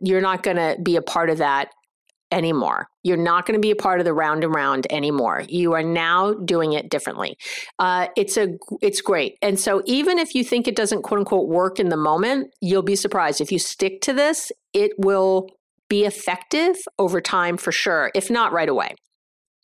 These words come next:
Okay. Number six is another one I talk about a lot, but get into the habit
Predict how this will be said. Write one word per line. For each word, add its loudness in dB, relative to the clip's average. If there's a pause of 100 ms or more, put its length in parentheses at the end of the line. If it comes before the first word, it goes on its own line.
(380)
Okay. -2 (920)
Number 2
six 0
is 2
another 2
one 2
I 2 (100)
talk 0
about 2
a 2
lot, 2
but 0 (140)
get 2
into 0
the 0
habit 0